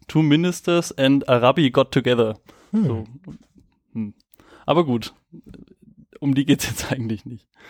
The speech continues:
Speaker 1: Man wollte auf jeden Fall diesen Ballonrekord aufstellen und hatte dann sechs Monate Vorbereitungszeit, um logistisch das überhaupt alles auf die Beine zu stellen. Also man hat in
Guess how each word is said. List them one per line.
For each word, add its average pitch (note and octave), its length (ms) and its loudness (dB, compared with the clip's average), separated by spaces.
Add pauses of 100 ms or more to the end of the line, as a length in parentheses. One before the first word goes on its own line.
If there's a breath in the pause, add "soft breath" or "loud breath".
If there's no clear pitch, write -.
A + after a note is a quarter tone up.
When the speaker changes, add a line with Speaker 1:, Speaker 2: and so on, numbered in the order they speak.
(1000 loud breath)
Speaker 1:
Man C#3+ 220 4
wollte F#3 380 2
auf D#3 100 -2
jeden E3 140 0
Fall D#3 100 -2
diesen C#3 400 0
Ballonrekord A#2+ 580 -2
aufstellen B2+ 540 -4 (1000)
und C3+ 320 2
hatte C#3 160 4
dann C3+ 400 4
sechs - 400 -4
Monate C3 340 2
Vorbereitungszeit, A2+ 1080 0 (420 loud breath)
um B2 300 4 (180)
logistisch C3+ 500 2
das B2 140 2
überhaupt B2 260 2
alles A#2 240 0
auf A#2 140 -2
die A#2+ 100 -4
Beine A2+ 280 0
zu A2+ 380 -4
stellen. A2 380 -2
Also A2+ 160 0
man B2 140 4
hat C3 160 2
in A#2+ 320 2